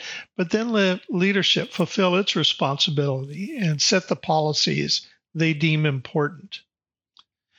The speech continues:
There's some real freedom there too. Uh, if the leadership team says, "Okay, uh, you've given us some great ideas. We've decided we're only gonna do this."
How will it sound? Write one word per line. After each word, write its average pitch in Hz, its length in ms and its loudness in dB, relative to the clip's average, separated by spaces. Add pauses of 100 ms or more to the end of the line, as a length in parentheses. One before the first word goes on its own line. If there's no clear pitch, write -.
(880)
There's 180 180 2
some 190 200 2
real 247 180 2
freedom 190 520 0
there 135 280 0
too. 151 380 0 (600)
Uh, 156 460 -2 (500)
if 175 520 0 (340)
the 175 100 0
leadership 214 600 2
team 170 380 2
says, 156 720 0 (440)
"Okay, 196 640 0 (140)
uh, 170 100 4
you've 165 300 0
given 185 240 0
us 185 140 2
some 175 220 2
great 170 300 2
ideas. 170 680 2
We've 185 500 0
decided 175 580 0
we're 151 220 2
only 160 220 2
gonna 156 260 2
do 156 240 0
this." 151 440 0